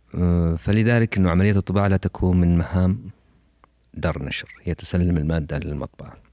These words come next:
ولكنها تشرف على ال-، الجودة. تم استلام الكتاب، يبدأ الآن مسألة التوزيع، الوصول إلى المنافذ، المكتبات، المتاجر الإلكترونية، حضور المعارض، التسويق، آه،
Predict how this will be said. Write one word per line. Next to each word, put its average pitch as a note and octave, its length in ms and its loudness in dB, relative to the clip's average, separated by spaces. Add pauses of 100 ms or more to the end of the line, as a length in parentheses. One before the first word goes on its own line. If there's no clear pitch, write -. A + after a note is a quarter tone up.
(1080)
ولكنها G2 340 2
تشرف G2 500 -2 (180)
على D#2+ 160 -4
ال-، D#2 600 -6
الجودة. E2 460 -4 (960)
تم F#2 300 4
استلام F2+ 380 2
الكتاب، F2+ 440 -2 (120)
يبدأ E2 320 -2
الآن D#2 360 -4
مسألة - 320 -8
التوزيع، D#2+ 480 -6 (220)
الوصول F2 400 -4
إلى D2 80 -4
المنافذ، D2+ 540 -6
المكتبات، - 720 -6
المتاجر D#2 360 -6
الإلكترونية، D#2+ 680 -2
حضور E2+ 460 -4
المعارض، D#2 520 -4 (640)
التسويق، F#2 680 0 (160)
آه، E2+ 1080 -6